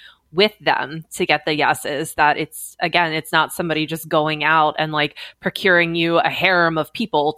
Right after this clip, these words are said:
to, you know, choose from, that it, there's, um, discussion that happens before and after dates about, like, what worked, what didn't,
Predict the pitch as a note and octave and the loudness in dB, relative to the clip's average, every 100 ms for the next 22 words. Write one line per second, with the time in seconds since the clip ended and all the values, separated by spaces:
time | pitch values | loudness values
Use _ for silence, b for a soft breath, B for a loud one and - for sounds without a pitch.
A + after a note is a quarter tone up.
0 | - D#3+ D#3 D3+ D3 B B B E3+ D#3+ | -4 -2 -2 -4 -8 B B B -4 -4
1 | C#3+ - B3 B3 - D3 C#3 C#3+ C#3+ A#2 | -4 -4 -4 -4 0 0 2 -2 -2 -2
2 | - E3 D#3+ D#3+ D#3 - - D#3+ D3+ D3 | -4 -2 0 0 -4 -8 -2 0 2 0
3 | D3 D3+ - _ - F3 - F#3 - F#3+ | -4 -12 -18 _ -12 -8 -2 -2 -2 -2
4 | E3+ - D#3+ D#3+ D#3 D3 D#3+ - D#3 D#3+ | -2 2 0 0 -6 -6 -12 -2 0 0
5 | D#3+ D#3 D#3 F3 D#3+ G3 G3 - D#3 D3 | 0 -2 -2 -6 -2 -2 -2 -4 -4 0
6 | D3 D3+ D3+ - D#3 - F3+ F3+ - D#3+ | 0 0 -4 -2 -2 -2 -2 -2 -2 -6
7 | D#3 F#3 F3 D3+ | -4 -2 -2 -2